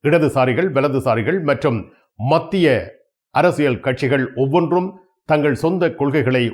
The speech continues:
முன்னிறுத்தி ஒற்றுமையான தீர்வுகளை கண்டுபிடிப்பதற்கு தவறிவிட்டன. புதிய வரிகள், செலவு குறைப்புகள் குறித்து பொதுமக்கள் கடுமையாக எதிர்ப்பு தெரிவிக்கின்றனர்.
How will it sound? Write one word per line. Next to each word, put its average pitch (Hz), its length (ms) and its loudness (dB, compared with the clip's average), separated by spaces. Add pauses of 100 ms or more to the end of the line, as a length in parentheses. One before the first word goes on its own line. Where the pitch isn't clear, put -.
(140)
முன்னிறுத்தி 139 520 0 (600)
ஒற்றுமையான 180 600 2 (140)
தீர்வுகளை 139 420 2 (540)
கண்டுபிடிப்பதற்கு 135 840 -2 (300)
தவறிவிட்டன. 117 560 0 (600)
புதிய 208 220 2 (100)
வரிகள், 156 320 2 (520)
செலவு 180 240 4 (100)
குறைப்புகள் 143 640 0
குறித்து 156 360 2 (280)
பொதுமக்கள் 170 480 0 (100)
கடுமையாக 151 560 2 (220)
எதிர்ப்பு 156 360 -2
தெரிவிக்கின்றனர். 101 680 -2